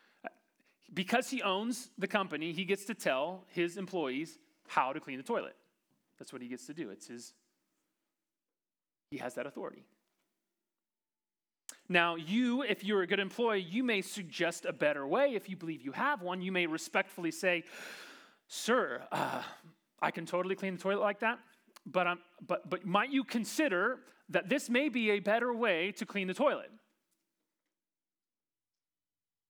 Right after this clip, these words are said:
At the end of the day, if your boss says, "No, you clean the toilet like this," then that's how you clean the toilet. Now, if your boss says, "Hey, look,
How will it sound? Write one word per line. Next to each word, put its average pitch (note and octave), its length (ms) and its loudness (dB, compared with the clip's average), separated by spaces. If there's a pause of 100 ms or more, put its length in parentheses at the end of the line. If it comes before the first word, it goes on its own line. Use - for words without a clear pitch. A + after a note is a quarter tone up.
(640)
At - 40 -20
the B2 60 -14
end B2 80 -12
of A2+ 60 -14
the B2 40 -12
day, A#2+ 340 -2 (1500)
if - 60 -20
your B2 100 -4
boss A2+ 220 -4
says, G#2+ 420 -8 (840)
"No, B2 160 -8 (140)
you B2+ 100 -18
clean C3 200 -12
the - 20 -14
toilet B2 140 -4
like A#2 120 -8
this," G3 220 -8
then A#2+ 200 -14
that's A2+ 280 -14
how G#2+ 160 -12
you A#2+ 140 -16
clean A#2+ 180 -14
the - 40 -20
toilet. - 200 -12 (1400)
Now, D#3 340 0
if F3+ 220 0
your A3 80 0
boss A3 320 2
says, E3 520 -2 (600)
"Hey, E3+ 140 6
look, D#3+ 260 -2